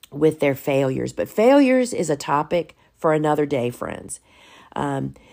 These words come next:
so let's talk about this choice thing, because frankly, you are the one in charge of you. While there are surely circumstances that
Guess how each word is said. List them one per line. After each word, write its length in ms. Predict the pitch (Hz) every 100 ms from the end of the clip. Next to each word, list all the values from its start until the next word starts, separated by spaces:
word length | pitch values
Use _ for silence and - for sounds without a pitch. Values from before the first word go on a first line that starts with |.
| _
so 380 | - 190 175 165
let's 320 | 170 214 240
talk 240 | 240 233
about 300 | 185 185 175
this 160 | 160 160
choice 440 | - 175 160 143
thing, 280 | - 104 107
because 440 | - 147 156 147 139 _ _
frankly, 640 | 190 240 247 285 254 240 - - _
you 560 | - 160 185 220 233 -
are 240 | 175 170
the 120 | 165 170
one 380 | 156 143 147 151
in 240 | 151 143
charge 420 | 135 131 127 -
of 180 | - 151
you. 440 | 214 262 - - - - - - - _
While 180 | 170 175
there 300 | 175 208 214
are 240 | 190 185
surely 680 | 175 - 226 226 220 196 156
circumstances 1200 | - - 190 196 185 160 - 147 151 156 156 147
that 280 | 139 139 135